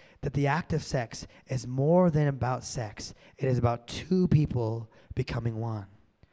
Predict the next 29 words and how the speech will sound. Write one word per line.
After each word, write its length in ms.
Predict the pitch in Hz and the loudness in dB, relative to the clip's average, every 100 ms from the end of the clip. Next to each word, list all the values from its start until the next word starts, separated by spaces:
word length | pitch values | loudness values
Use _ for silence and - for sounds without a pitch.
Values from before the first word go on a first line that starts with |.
| _ _ _ - | _ _ _ -4
A 60 | |
story 280 | - 160 156 | 4 4 4
that 140 | 143 - | 2 -2
teaches 400 | - 160 147 131 | -2 -2 -2 -4
us 140 | - | -4
about 220 | 120 120 | -4 -4
the 60 | 113 | -6
formative 540 | - 143 139 135 123 | -2 0 2 0 2
power 340 | - 117 113 107 | 0 0 -2 -2
of 140 | 101 | -4
sex. 640 | - 117 - - - - - _ _ _ _ _ - | -10 -14 -16 -18 -18 -18 -20 _ _ _ _ _ -2
And 80 | |
a 60 | 117 | -2
story 760 | - - 139 131 117 104 107 - - _ - | 0 6 8 8 6 0 -6 -10 -20 _ -2
that 100 | 120 | 0
is 140 | 113 | 0
found 400 | - 123 120 110 | 0 0 0 2
woven 340 | 120 135 135 | 4 6 4
in 60 | 139 | 2
the 80 | 135 | 0
pages 360 | - 127 123 | 0 0 -2
of 120 | 120 107 | -2 -4
Scripture, 600 | - 117 - 113 95 - - _ | -6 -6 -6 -8 -12 -16 -20 _
taught 300 | - 139 143 | 0 2 0
from 100 | 139 | -2
the 80 | 135 | -4
mouth 260 | 131 113 - | -2 -2 -4
of 80 | 113 | -6
Jesus, 520 | 117 107 107 104 | -6 -6 -8 -12